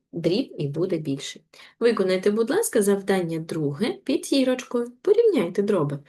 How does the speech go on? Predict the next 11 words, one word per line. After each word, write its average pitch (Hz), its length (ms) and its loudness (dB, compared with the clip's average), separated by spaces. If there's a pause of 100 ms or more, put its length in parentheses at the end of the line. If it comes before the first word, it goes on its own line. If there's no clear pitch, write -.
(140)
поставте 151 720 -4
відповідні 160 680 -2
знаки. 156 480 -6 (4000)
Тож - 260 2
перевіряємо. 190 1000 0
Одна 208 320 4
п'ята 202 600 -2
менше, 185 560 0
ніж 233 220 2
дві 240 220 0
п'ятих, 233 600 -8